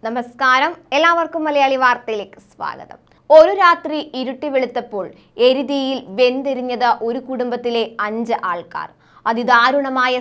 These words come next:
സംഭവമാണ് വർക്കലയിൽ നിന്നും പുറത്തുവരുന്നത്. ഒരു നാടിന് മാത്രമല്ല, മനുഷ്യ മനസാക്ഷിയെ മുഴുവൻ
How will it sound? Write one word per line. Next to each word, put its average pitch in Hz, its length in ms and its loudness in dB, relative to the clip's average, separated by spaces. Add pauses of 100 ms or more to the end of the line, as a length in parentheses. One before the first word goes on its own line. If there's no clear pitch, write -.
(120)
സംഭവമാണ് 247 680 -2 (160)
വർക്കലയിൽ 262 580 -2
നിന്നും 233 320 -6
പുറത്തുവരുന്നത്. 214 760 -6 (560)
ഒരു 370 220 6
നാടിന് 359 400 0 (180)
മാത്രമല്ല, 269 560 0 (520)
മനുഷ്യ 262 320 -2 (100)
മനസാക്ഷിയെ 277 760 0
മുഴുവൻ 269 360 -2